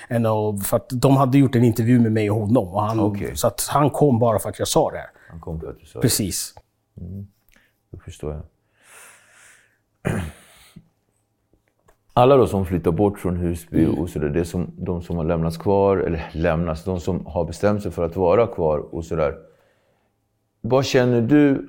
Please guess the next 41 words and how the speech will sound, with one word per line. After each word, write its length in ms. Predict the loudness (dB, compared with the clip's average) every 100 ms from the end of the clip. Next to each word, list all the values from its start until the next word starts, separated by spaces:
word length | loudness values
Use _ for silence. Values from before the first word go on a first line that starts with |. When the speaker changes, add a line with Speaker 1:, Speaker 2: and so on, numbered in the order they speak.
| -8
Speaker 2:
att 180 | -6 -2
man 140 | -4
kan 180 | -2 0
ge 120 | 0
tillbaka 380 | 0 -2 -2 -4
till 120 | -4
dem? 240 | -4 -4 -8 -18 _ _ _ _ -20 -20 _ _ _ -2
Speaker 1:
Jag 160 | 0
känner 360 | 2 2 2 0
att 120 | -4
man 180 | -4 -6
kan, 140 | -6 -6
alltså 180 | -6 -6
det 80 |
finns 380 | -2 0 0 -2
så 140 | -2 -2
mycket, 380 | -4 -6 -10 -10 -10
alltså 200 | -6 -4
i 20 |
ett 120 | -2
område, 480 | 0 2 2 0 -2
så, 180 | -6 -2
eh, 120 | -2
eh, 380 | 2 2 2 -2
för 160 | 4
mig 240 | 6 6 2
i 120 | -2
en 40 | -6
Speaker 2:
Mm. 80 |
Speaker 1:
förort, 400 | -4 -2 -2 -4 -8
det 80 | -6
finns 220 | -6 -4
så 100 | -4
mycket 260 | -4 -8
potential. 640 | -14 -14 -10 -8 -8 -10 -16 _ -18
Speaker 2:
Mm. 120 | -12 -8
Speaker 1:
Det 60 |
finns 240 | 0 0 2
så 100 | 2
mycket 300 | 0 0 -2
människor 580 | -2 -2 -4 -6 -10